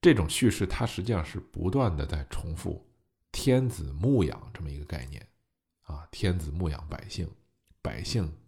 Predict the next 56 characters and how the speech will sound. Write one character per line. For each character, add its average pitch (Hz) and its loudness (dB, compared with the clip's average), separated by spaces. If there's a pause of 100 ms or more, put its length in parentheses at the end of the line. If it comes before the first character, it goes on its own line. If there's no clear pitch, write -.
感 69 0
恩 104 -2
戴 110 2
德， 64 -6 (380)
啊， 80 -8
这 92 -2
种 76 -6
双 90 0
向 78 -2
的 73 -8
这 76 -8
种 69 -8
伦 73 -6
理 71 -8
关 76 -8
系。 - -16 (840)
那 139 0
么 127 2
清 151 4
官 156 8
叙 156 6
事 120 4
的 87 6
第 110 2
三 139 0
个 123 2
特 87 0
点 - -8
是 90 -12
什 - -16
么 - -14
呢？ 82 -10
就 101 -2
是 92 -2 (680)
百 - -2
姓 127 0
对 101 4
清 131 0
官 113 4
的 95 2
这 90 0
种 - -6 (200)
态 139 0
度 69 -6
是 78 -6 (600)
无 95 0
比 - -2
的 - -10
崇 - -4
敬， 80 -8 (680)
全 104 2
身 113 2
心 101 0
的 73 -2
拜 69 -4
服， - -16